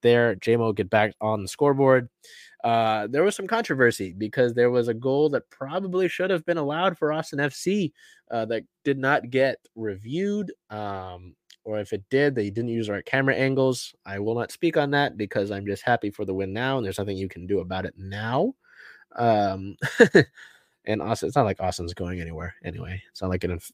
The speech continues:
it impacts their playoff race. Um, but Austin would get their goal in the seventy-second minute. Unfortunate here, um,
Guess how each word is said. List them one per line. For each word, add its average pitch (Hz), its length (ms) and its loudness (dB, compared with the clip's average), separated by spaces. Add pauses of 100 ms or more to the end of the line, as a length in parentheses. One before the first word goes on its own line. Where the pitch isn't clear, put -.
it 98 180 -4
impacts 95 460 2
their 90 200 2
playoff 90 460 2
race. - 340 -4 (480)
Um, 107 440 8 (760)
but 120 420 8
Austin 123 320 10
would 135 160 12
get 156 140 12
their 127 100 8
goal 123 200 12
in 120 60 10
the 110 60 8
seventy-second 113 640 6
minute. 147 320 10 (140)
Unfortunate 117 680 6
here, 117 360 8 (440)
um, 95 460 0